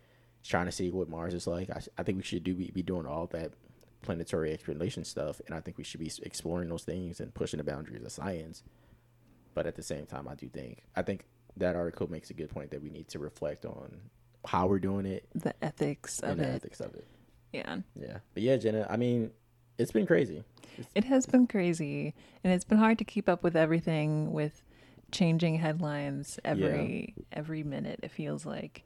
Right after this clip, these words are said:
Speaker 2: But I'm just glad that we can, we got to reconnect,
Speaker 1: Yeah.
Speaker 2: come back, and, and, you know, I, I, I think it's,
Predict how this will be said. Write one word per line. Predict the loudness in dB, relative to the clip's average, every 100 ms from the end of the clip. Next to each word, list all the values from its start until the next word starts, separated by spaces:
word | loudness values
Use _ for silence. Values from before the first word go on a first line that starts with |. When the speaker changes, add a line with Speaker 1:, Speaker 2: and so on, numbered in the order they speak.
| -10
Speaker 2:
But | -8 -8 -10 -18 -20 -20 -4
I'm | 4 4
just | 4 2 2
glad | 4 4 4
that |
we | 0
can, | 0 0 0 -2 -6 _ 2
we | 4 4
got | 4 0
to | -6
reconnect, | -6 -4 -2 2 4 4 2 2
Speaker 1:
Yeah. | 6 6 6 2 -4 0
Speaker 2:
come | 4
back, | 6 6 4 0 -2
and, | 0 0 -2
and, | -6 -10 -12 -14 -20 _ 0
you | 4
know, | 4
I, | 4 2
I, | -2 -2 -4 -2
I |
think | 4 6 6
it's, | 2 0 -6 -6